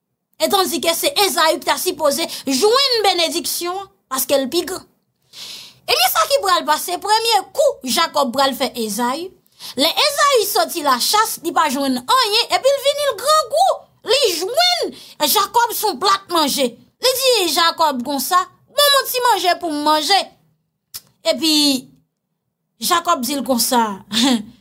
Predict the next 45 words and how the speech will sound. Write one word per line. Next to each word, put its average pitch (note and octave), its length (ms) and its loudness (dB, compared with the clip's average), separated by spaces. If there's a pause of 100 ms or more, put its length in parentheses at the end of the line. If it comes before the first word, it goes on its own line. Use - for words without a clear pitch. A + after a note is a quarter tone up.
(220)
vann D#4 280 -2
mwen E4 140 -2
dwa C#4 220 2
de C#4 120 4
nès, B3+ 240 -2 (200)
epi B3 160 0
m B3 80 4
a A#3 80 2
ba B3 200 2
ou A#3 100 2
tout, - 500 -10 (240)
tout - 240 -10
manje. F#3 380 0 (2500)
Ezayi C5+ 400 2
gade B4+ 220 0
Jacob, E4+ 340 0
il D#5+ 80 -2
di, F5 80 -2
so E5+ 160 2 (200)
di F#4+ 120 2
m C#4 40 -4
konsa, E4 280 -4
ki, F5 140 -2 (100)
ki F5 220 -2
dosye - 340 0
dwa D4 220 2
de D#4+ 260 0
nès D4 320 0
w C#4 120 0
ap A3 120 -6
vin B3 240 2
pale A3 320 0
m G#3+ 160 0
nan F#3+ 220 -2
la? - 100 -14
Frè E4 160 -2
e C5+ 160 2
sè C#5 240 0
byenneme, C5+ 400 2 (400)
on D5+ 220 2
nèg C#5+ 160 -2
chwazi A#4 500 2
vann G4 240 2
dwa E4+ 220 2 (100)
de G4 140 2